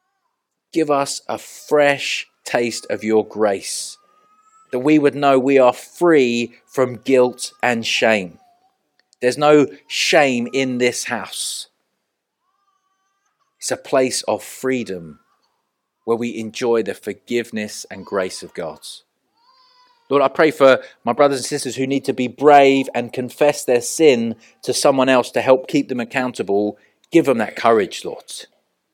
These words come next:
Help us to not be shocked when someone says, "I, I need you to pray with me and ask God for forgiveness for this sin." Help us to not be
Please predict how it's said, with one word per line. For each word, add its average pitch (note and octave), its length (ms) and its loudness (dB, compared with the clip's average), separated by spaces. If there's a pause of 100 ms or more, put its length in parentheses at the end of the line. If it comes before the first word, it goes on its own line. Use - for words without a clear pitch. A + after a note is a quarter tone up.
(600)
Help F3 220 4
us - 160 -2
to D3 120 -2
not E3 360 0
be C#3 480 0 (120)
shocked - 580 2
when B2+ 140 -2
someone C3 260 -2
says, A#2 280 -2
"I, - 200 -12 (480)
I A#2+ 80 -6
need C#3 220 -2
you A#2+ 80 -6
to A#2 100 -12
pray C#3+ 240 2
with A#2+ 160 -2
me A2+ 280 -4 (120)
and B2 120 -4
ask A#2+ 180 -2
God B2 160 -4
for G#2+ 100 -14
forgiveness G#2+ 460 -4
for - 100 -14
this G#2+ 240 -6
sin." G2 160 -8
Help E3+ 200 -4
us F3 120 -8
to E3 100 2
not E3 180 -4
be C#3 260 0